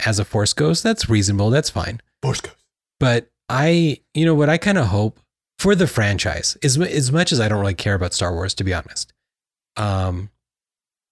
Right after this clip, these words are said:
Speaker 1: the, a lot of, a lot of hardcore fans, these are people that spend thousands,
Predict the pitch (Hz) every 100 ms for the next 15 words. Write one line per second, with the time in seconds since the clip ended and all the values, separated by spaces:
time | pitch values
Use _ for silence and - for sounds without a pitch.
0 | - 113 120 117 113 - - 123 117 123
1 | 160 165 123 - 117 120 143 101 - 117
2 | 113 - 104 107 90 90 113 135 127 123
3 | 120 104 - - - 101 98 - 101 98
4 | 104 98 101 101 98